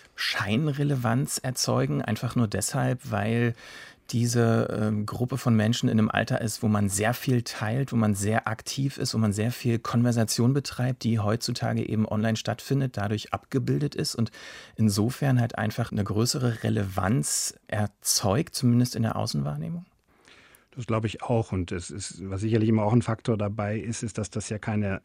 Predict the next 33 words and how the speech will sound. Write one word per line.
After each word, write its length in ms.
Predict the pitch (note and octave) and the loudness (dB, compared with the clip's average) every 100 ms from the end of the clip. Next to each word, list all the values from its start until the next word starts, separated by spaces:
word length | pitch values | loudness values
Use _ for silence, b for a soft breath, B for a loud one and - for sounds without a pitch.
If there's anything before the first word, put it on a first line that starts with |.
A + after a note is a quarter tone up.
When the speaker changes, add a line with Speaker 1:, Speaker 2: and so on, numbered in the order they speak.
| - | -6
Speaker 2:
ganz 200 | A2 A2 | -4 -2
uninteressante 680 | A#2+ B2 A#2 G2 B2 A#2+ A2+ | 4 4 4 0 2 4 4
Werbezielgruppe 720 | G#2+ A#2 A#2+ - G#2+ F2+ - | 4 4 2 -2 -4 -4 -4
ist. 320 | - F2+ - - | -8 -10 -12 -10
Ähm, 540 | F#2 F2+ F2+ F2+ F#2 | -6 -4 -4 -4 -6
das 140 | F#2 - | -8 -6
muss 140 | - | -4
man 80 | G#2 | -2
vielleicht 180 | F#2+ G2+ | -2 -2
in 100 | G2 | -2
der 60 | |
Debatte 380 | F#2+ F#2+ - A2 | -2 -2 -2 -4
auch 160 | F#2+ - | -6 -6
immer 240 | G#2+ F2+ | -4 -2
nicht 240 | F2+ - | -4 -6
vergessen, 460 | - F2+ F2 - B2 B B B B - | -6 -6 -2 0 -2 B B B B -8
dass 180 | G2 | -6
wir 60 | G#2+ | -4
darüber 380 | F#2 G2 G#2 G2 | -2 -2 0 -2
natürlich 380 | G2 A#2+ G#2 E2+ | -2 -2 -2 -4
auch 100 | G#2+ | -4
über 160 | G2+ | -4
die 140 | F#2+ G2 | -4 -6
Zielgruppe 560 | A#2 A#2 A2 A#2 G#2 | -6 -6 -4 -2 -2
sprechen, 420 | - - G#2 C3+ | -2 -2 2 4
die 100 | G2+ | 4
gerade 380 | F#2 F#2+ G#2 G#2+ | 0 0 0 0
auch 220 | G2 G2 | -2 -4
im 220 | - G2+ G2 | -6 -4 -2
Bereich 260 | G2 G2+ | -2 -2
Onlinehandel, 760 | G2+ A2 A2 G#2+ A2 G#2+ G#2 G2+ | 0 4 4 6 6 6 2 2
wo 320 | G2+ G2 F#2 | 0 -2 -4
gerade, 400 | - G2 G2+ | -4 -4 -2